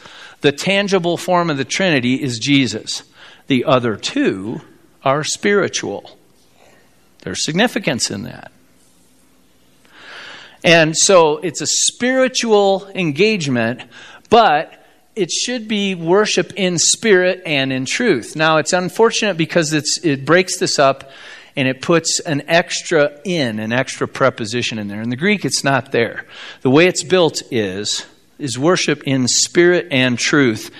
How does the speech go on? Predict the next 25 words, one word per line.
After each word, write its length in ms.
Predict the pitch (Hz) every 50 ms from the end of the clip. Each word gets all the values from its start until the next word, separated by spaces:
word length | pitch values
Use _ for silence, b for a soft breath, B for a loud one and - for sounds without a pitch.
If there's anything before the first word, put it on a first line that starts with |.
| B B B B B
as 300 | - 156 135 139 127 139
a 100 | 139 135
package 720 | 123 - - - - 151 131 - - - 139 120 113 - -
of 520 | - 151 127 123 117 107 104 - - - - _
idea. 640 | 127 120 117 113 113 - 117 117 107 92 95 - - - _ _ _ _ _ _ _ _ _ _ _ _ _ _ _ _ _ _ _ _ _ _ _
Spirit 340 | - - - 196 185 180 165
and 120 | 151 131
truth 260 | - - 175 160 -
are 80 | 156 139
not 260 | 135 131 131 131 -
separated 1080 | - 143 - - - 202 180 - - 175 156 139 135 127 120 104 104 95 82 92 98 101 - _
from 260 | - - 147 131 127
each 200 | 123 113 - -
other 340 | 120 117 113 110 110 - -
at 160 | 147 120 - -
all. 500 | 147 135 143 160 165 120 87 80 - B B B B B
Some 180 | B - 185 185
people 240 | 190 202 170 143 139
have 100 | 123 -
taken 240 | - 151 147 147 135
this 140 | 120 -
passage 340 | - - 151 151 - - 123
and 180 | 117 117 113 104
said, 200 | - 139 123 117
"Well, 260 | 123 127 123 117